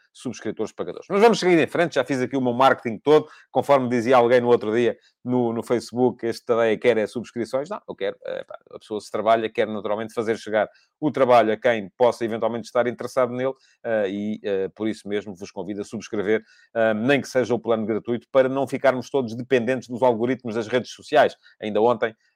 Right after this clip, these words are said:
eh, por exemplo, o texto que escrevi sobre o cartão do adepto, como cometi o erro de escolher uma imagem que tinha muitas letras, o algoritmo do Facebook imediatamente lhe cortou o alcance e teve, eh, cerca de um quinto do alcance que é <laughs> habitual terem no Facebook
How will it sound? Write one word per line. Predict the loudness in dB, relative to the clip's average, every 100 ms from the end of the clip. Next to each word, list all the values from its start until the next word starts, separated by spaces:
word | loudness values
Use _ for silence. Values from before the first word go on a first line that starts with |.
| -4
eh, | -2 -2 -2
por | -2
exemplo, | 0 0 -2 -4
o |
texto | 0 0 -2
que | -10
escrevi | -8 -6 -4
sobre | -4 -4
o | -4
cartão | -4 -4 -2
do | 0
adepto, | 0 0 -2
como | -6 -6 -6
cometi | -6 -6 0 0
o | 4 4
erro | 4 2 -8 _ _
de | -4
escolher | 2 2
uma | 2
imagem | 2 2 2 0
que | -6
tinha | -4 -4
muitas | -4 -4 -2
letras, | 0 -2 -2 -12 _ _
o | 0
algoritmo | 2 2 0 -4
do | -6 -6
Facebook | -8 -6 -6 -6
imediatamente | -4 -4 -4 -8 -8
lhe |
cortou | -8 -8 -4 -2
o |
alcance | 0 -2 -6 -10 _ _ -8
e | -6
teve, | 0 0 -2 -6
eh, | -6 -4
cerca | -4 -4 -2
de |
um | -2 -2
quinto | -2 -4 -6 -16 _ -4
do | 4
alcance | 4 4 -2 -4 -2
que | 0
é |
<laughs> | 2
habitual | 0 -2 0 0 -2 _ _
terem | -2 0 0 -2 -4
no | -4 -4
Facebook | -6 -8 -8 -8 -8